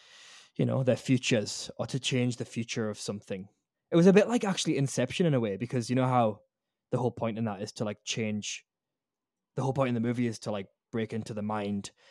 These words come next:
and change the thought process of, thought processes of a person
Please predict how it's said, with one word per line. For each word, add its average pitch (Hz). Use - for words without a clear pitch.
and 123
change 110
the 107
thought 107
process 110
of, 104
thought -
processes 117
of 107
a 101
person 107